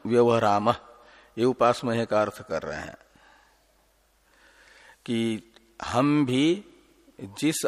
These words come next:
आत्मा को जानने के लिए प्रतिदिन, ये, यानी जिस आत्मा का प्रतिदिन ये इस प्रकार व्यवहार कर रहे हैं, प्रतिदिन और प्रतिक्षण, दिन में भी कभी कभी नहीं,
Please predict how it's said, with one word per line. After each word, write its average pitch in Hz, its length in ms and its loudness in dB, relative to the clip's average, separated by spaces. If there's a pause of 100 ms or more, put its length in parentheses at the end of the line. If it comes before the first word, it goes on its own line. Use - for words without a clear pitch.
आत्मा 127 520 2
को 139 440 -2
जानने 120 600 -2
के 127 220 -2
लिए 104 400 -2
प्रतिदिन, 135 800 -2 (500)
ये, 113 260 -2
यानी 120 280 2
जिस 113 320 -4
आत्मा 127 500 2
का 104 500 2
प्रतिदिन 135 600 -4 (100)
ये - 440 -2
इस 127 140 -8
प्रकार 127 380 0
व्यवहार 113 440 2
कर 95 200 -4
रहे 87 180 -8
हैं, 82 180 -12 (3000)
प्रतिदिन 131 640 0 (140)
और 139 340 6
प्रतिक्षण, 127 800 -2 (720)
दिन 120 200 -2
में 139 240 0
भी 143 160 -4
कभी 131 320 -2
कभी 127 320 -4
नहीं, 120 240 -6